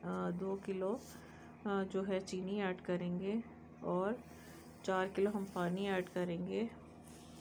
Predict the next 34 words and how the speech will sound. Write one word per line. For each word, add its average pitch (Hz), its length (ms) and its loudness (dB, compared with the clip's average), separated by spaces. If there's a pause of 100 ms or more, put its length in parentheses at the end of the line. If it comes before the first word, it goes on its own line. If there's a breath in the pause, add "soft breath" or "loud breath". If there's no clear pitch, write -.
(440 loud breath)
तो 185 80 0
जी 202 160 -2
प्यारे 208 220 2
व्यूअर्स, 196 220 6
इसको 202 280 -2
हमने 196 180 -2
मुसलसल 202 880 2
जो 196 80 -2
है 190 120 0
इसका 185 200 -4
चम्मच 180 500 -2
हिलाते 180 420 0
रहना 185 300 0
है, 190 200 -2
ताकि 180 260 -4
नीचे 185 480 -2 (600 loud breath)
ये 185 40 0
जो 180 160 0
सूजी 180 420 -2
है 202 240 0
ये 185 80 -4
नीचे 180 420 0
ना 185 160 -2
लगे। 180 380 2 (2250 loud breath)
इस 220 180 -2
तरीके 202 340 2
से 196 140 0
आप 190 160 2
लोगों 185 160 0
ने 185 80 -2
मुसलसल 196 500 -2
इसको 185 280 -2
हिलाना 175 440 0
है। 202 320 0